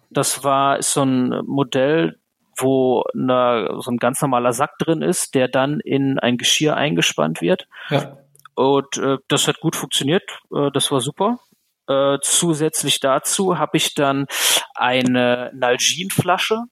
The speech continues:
Speaker 1: Äh, das sind ja diese, ich glaub, die kommen aus Amerika. Ähm, das sind diese anderthalb Liter Flaschen, die habe ich mir dann in den Rahmen reingebaut. Da habe ich dann auch einen Flaschenhalter, habe ich mir selber gebaut,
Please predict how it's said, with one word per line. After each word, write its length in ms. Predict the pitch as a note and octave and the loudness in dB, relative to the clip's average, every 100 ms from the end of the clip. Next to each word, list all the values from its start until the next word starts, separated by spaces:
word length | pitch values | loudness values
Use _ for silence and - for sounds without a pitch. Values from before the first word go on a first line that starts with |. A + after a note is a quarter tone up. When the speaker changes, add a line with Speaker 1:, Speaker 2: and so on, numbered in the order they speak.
| - - | -10 -2
Speaker 1:
Äh, 100 | C3 | 0
das 180 | A#2 | 0
sind 140 | - B2 | 0 0
ja 60 | |
diese, 500 | A#2+ A#2+ A#2+ G#2+ G2+ G2 - - | 2 2 2 4 2 0 -8 -16
ich 120 | - | -8
glaub, 140 | G#2+ | -8
die 80 | - | -6
kommen 240 | - A2+ | -2 0
aus 140 | G#2 - | 0 -2
Amerika. 560 | G#2 A2+ A#2+ - B2 - - - - - - | -2 0 -2 0 0 0 -8 -8 -8 -10 -6
Ähm, 240 | A2 G#2+ G#2 | -2 0 0
das 140 | G#2+ | 0
sind 160 | A#2+ A2+ | 0 0
diese 480 | A2 A2 G2+ A1+ - _ _ - - | 0 2 2 0 -4 _ _ -10 -4
anderthalb 500 | A2+ A2 - A2 A#2 | 0 0 2 0 0
Liter 220 | - C#3 | -2 -2
Flaschen, 360 | - B2+ - | 0 -2 0
die 100 | B2+ | 0
habe 100 | A#2+ | 0
ich 80 | B2 | 0
mir 120 | C3 | 0
dann 160 | B2 A#2 | 0 2
in 120 | A2+ | 2
den 160 | A2+ A2+ | 0 0
Rahmen 340 | A2 A2+ C3+ | 2 2 2
reingebaut. 680 | C3 B2 C#3 B2 A#2+ C#3 D#3 | 0 0 0 0 2 2 2
Da 60 | C3 | 0
habe 120 | C#3 | 0
ich 80 | - | 0
dann 120 | C3 | 0
auch 180 | C3+ - | 0 2
einen 160 | B2 | 0
Flaschenhalter, 580 | - F3 - D#3 D#3+ E3 | 0 -2 0 0 0 2
habe 100 | C#3+ | 0
ich 80 | B2+ | 0
mir 120 | C3 | 0
selber 380 | A#2 A#2 D3 E3 | 2 2 2 0
gebaut, 520 | D#3 D3 C#3 F#3+ - | 0 0 0 0 -4